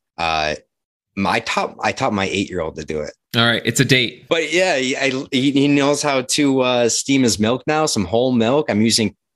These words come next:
Speaker 1: uh, counterculture beans right now. I think I'm using Hologram,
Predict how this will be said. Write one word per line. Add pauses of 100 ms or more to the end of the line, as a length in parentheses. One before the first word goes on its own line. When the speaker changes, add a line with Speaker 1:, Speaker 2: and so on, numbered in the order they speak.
(200)
Speaker 1:
uh,
counterculture
beans
right
now. (320)
I
think
I'm
using
Hologram,